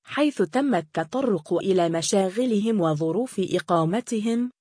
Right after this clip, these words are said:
إضافة إلى استعداداتهم للمساهمة في دعم الاقتصاد الوطني،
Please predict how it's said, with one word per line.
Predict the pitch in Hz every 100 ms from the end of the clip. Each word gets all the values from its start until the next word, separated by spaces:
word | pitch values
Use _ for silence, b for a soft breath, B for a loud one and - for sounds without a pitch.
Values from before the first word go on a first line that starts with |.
| _
إضافة | 190 170 247 - 226 202
إلى | 185 175 170
استعداداتهم | 156 175 160 160 160 151 208 226 202 190 175
للمساهمة | 175 165 156 156 170 156 220 240 -
في | 165 - 156
دعم | 175 226 226
الاقتصاد | 170 160 - 175 190 233 220
الوطني، | 170 156 196 220 254 247 262